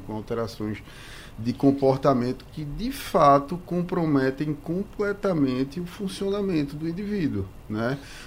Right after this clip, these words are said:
A, a parte de verbalização, de, de falar sobre as emoções, enfim, tá? É, e aí,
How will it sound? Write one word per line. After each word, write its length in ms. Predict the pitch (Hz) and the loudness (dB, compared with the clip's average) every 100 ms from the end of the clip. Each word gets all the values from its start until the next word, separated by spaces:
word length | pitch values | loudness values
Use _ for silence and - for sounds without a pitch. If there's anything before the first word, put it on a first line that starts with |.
| - - - 107 | -18 -18 -16 -4
A, 520 | 117 113 117 120 120 | -2 0 0 4 4
a 40 | |
parte 340 | 120 123 123 113 | 4 2 0 -2
de 120 | 117 | -2
verbalização, 1600 | 113 123 120 117 117 117 107 - - 123 127 123 120 117 117 117 104 | 0 2 2 2 2 0 -2 -4 -4 -2 -2 -2 -2 0 0 0 -2
de, 120 | 113 | -6
de 260 | 104 113 104 | -6 -8 -6
falar 460 | - 120 117 117 | 0 2 4 2
sobre 320 | - 117 113 120 | 2 -2 0 0
as 140 | 104 | 0
emoções, 960 | 117 117 107 - 107 113 120 120 117 110 | 0 2 0 -4 -6 -4 -4 -4 -4 -2
enfim, 360 | 165 185 - 82 - - - - | -2 -2 -4 -8 -10 -18 -18 -4
tá? 280 | 110 123 143 - - - - | 0 2 0 -6 -14 -14 -2
É, 560 | 135 135 135 131 131 131 - | 4 6 6 6 4 0 -4
e 120 | 165 | 4
aí, 500 | 208 180 160 185 190 | 8 8 6 2 0